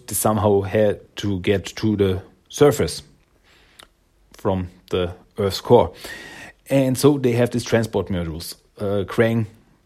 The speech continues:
introduces, built the transport modules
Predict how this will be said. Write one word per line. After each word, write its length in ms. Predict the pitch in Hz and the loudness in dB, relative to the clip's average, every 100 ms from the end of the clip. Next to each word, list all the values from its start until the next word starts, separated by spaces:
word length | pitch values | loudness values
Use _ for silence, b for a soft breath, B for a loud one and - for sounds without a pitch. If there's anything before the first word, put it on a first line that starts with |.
| _ _ | _ _
introduces, 720 | 131 123 117 110 113 110 101 - _ | -2 -2 0 0 2 0 0 -6 _
built 340 | 127 139 - - - _ | 6 6 0 -12 -20 _
the 80 | - | -8
transport 480 | 98 120 117 - 110 | -2 -2 -2 0 0
modules 560 | 107 117 117 117 113 | 0 -2 0 0 -2